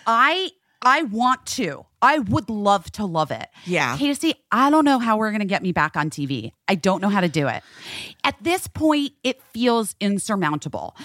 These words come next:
Speaker 1: I didn't finish Hacks. And I watched one episode of Ted Lasso. Um, I would love to watch The Crown. I can't even conceive
Speaker 2: Yeah.
Speaker 1: how I'm gonna catch up on The Crown at this point.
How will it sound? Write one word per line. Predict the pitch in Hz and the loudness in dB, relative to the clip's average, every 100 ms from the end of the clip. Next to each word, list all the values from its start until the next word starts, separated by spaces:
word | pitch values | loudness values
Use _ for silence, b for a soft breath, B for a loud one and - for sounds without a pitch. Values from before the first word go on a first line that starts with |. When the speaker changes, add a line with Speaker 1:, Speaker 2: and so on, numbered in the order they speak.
| B B | B B
Speaker 1:
I | 190 | -2
didn't | 170 196 190 | 2 2 2
finish | - 220 226 | 2 2 2
Hacks. | - 180 98 - - - - B B - | 0 -2 -2 -8 -14 -14 -16 B B -8
And | |
I | 135 120 - | -8 -8 -2
watched | 151 156 - | 0 2 2
one | 165 220 | 2 4
episode | 277 220 - 107 - | 2 -2 -6 -8 -10
of | - | -6
Ted | 175 139 | -6 -2
Lasso. | 127 87 - - 92 127 B B B - | -4 -4 -6 -8 -8 -10 B B B 4
Um, | 208 190 175 165 151 - - | 6 6 4 0 -4 -8 0
I | 196 190 202 202 196 190 - _ _ _ | 4 4 4 2 0 -4 -6 _ _ _
would | 180 190 175 | -2 0 0
love | 147 165 320 - | 2 2 2 -2
to | 180 | -2
watch | 151 156 - | -2 -2 -8
The | 170 | -8
Crown. | - 190 294 165 170 233 - _ - | 0 4 4 2 0 -2 -4 _ 0
I | 359 | 0
can't | - 381 302 | 0 0 2
even | 262 208 | 0 -2
conceive | 196 196 156 | -2 0 0
Speaker 2:
Yeah. | 147 139 139 | 0 0 -2
Speaker 1:
how | 202 190 | 0 2
I'm | 170 170 | 2 0
gonna | 170 151 | -2 -4
catch | - 185 - | -2 -2 0
up | 170 151 - | -2 -2 -4
on | 165 156 151 151 - | 0 0 0 -4 -6
The | - | -4
Crown | 170 190 160 147 185 | 0 2 2 2 0
at | - | -2
this | 220 - | -2 -2
point. | - 214 220 269 | 0 2 4 2